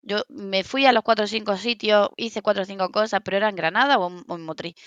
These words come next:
Pero lo que es, mira, a tu alrededor, y estás también a Almería, y estás también a Málaga, a pueblos más cerca que tuyo,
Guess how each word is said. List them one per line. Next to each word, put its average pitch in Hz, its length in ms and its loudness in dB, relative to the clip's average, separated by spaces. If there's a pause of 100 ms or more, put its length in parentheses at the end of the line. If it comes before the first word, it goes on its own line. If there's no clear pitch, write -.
(220)
Pero 165 220 -4
lo 170 180 0
que 202 200 4
es, 247 80 0
mira, 226 280 2
a - 120 0
tu 180 100 -4
alrededor, 175 800 2
y 175 100 -6
estás 175 200 -6
también 180 320 -6
a 175 60 4
Almería, 170 680 -2
y 165 120 -4
estás 170 240 -8
también 170 340 -6
a 165 80 -2
Málaga, 170 580 4 (320)
a - 140 -2
pueblos 156 340 -6
más 170 220 -4 (100)
cerca 175 280 -2
que 165 160 0
tuyo, 220 320 -4